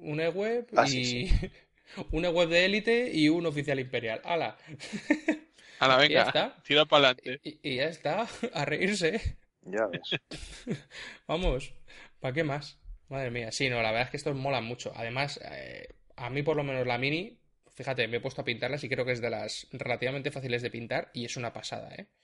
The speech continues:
Speaker 2: Sí, es de las más fáciles de hacer, pero está muy bien. Sí.
Speaker 3: Las estás pintando, no me lo
Speaker 1: Las
Speaker 3: creo.
Speaker 1: estoy pintando, sí. Sí, sí, sí, sí, sí, sí. Me está quedando súper bien, tío. Parecen los osos amorosos. <laughs> Este es el rojo. <laughs>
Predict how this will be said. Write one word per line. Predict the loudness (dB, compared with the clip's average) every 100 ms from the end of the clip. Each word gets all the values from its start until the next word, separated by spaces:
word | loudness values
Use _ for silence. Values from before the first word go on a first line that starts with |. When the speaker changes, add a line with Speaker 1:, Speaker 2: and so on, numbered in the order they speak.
| _
Speaker 2:
Sí, | -2 4
es | 6 6
de | 8
las | 8
más | 8
fáciles | 6 6 6 6
de | 6
hacer, | 6 4
pero | 4 2 2 0
está | 2 2
muy | 2 -2
bien. | -4 -4 _ _ -16
Sí. | -6
Speaker 3:
Las | -6 -4
estás | -8 -8 -6
pintando, | -6 0 4 4 2
no | -10
me | -10
lo | -8
Speaker 1:
Las | -8 -6
Speaker 3:
creo. | -8
Speaker 1:
estoy | -8 -8
pintando, | -8 -8 -8 -10 -10 -14
sí. | -16 -14 -14 -16 _ -4
Sí, | -2 -2 -4
sí, | -6 -8
sí, | -6 -6
sí, | -6 -12
sí, | -12 -12
sí. | -12 -12 -14 -18 _ _ _
Me | -18
está | -14 -8 -4
quedando | -4 -4 -8
súper | -6 -4 -2
bien, | -2 -2
tío. | -2
Parecen | -2 -4 -2
los | -2 -4
osos | -6 -6
amorosos. | -4 -4 -6 -8 -14 -16 _ _ -6
<laughs> | -4 2 4 4 0 -2 0 -2 -2 -12 -10 -14 -10 -10 -8 -8 -4
Este | -2 0
es |
el | 0 2
rojo. | 0 -2 -6
<laughs> | -6